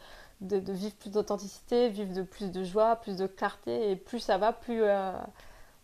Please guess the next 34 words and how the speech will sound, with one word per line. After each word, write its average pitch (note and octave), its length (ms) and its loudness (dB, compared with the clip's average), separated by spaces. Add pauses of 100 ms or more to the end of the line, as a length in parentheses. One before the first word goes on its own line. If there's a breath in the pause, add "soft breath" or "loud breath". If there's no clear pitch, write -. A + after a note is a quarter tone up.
(140)
euh, G3 420 -8
voilà, A#3 220 0
plus - 180 -10
on, G3+ 240 -2
on F#3+ 140 -4
vit, G#3+ 400 -2
euh, F#3+ 500 0
une G3 160 -4
vie G#3 240 -4
qui A3 160 -12
sont F3+ 440 -4
joyeuses, G#3 360 2
alignées, G3+ 520 0
qu'on G3 120 -10
partage G3+ 460 -4
ensemble, G#3 400 -2
hein, A3+ 180 -2
parce G3 220 -4
que F#3+ 120 -8
c'est, F#3 140 -4
on F#3 80 -4
n'est G3 100 -2
pas G#3 140 -4
seul A3+ 220 -6
dans G#3 120 -4
son F#3+ 200 -8
coin, A3 280 -6
euh, G3+ 580 -8
et - 20 -6
donc, G3 240 -8 (120)
euh, G3 360 -10
donc G3+ 180 -12
voilà. G3 200 -6 (840 loud breath)
Euh, G3 840 0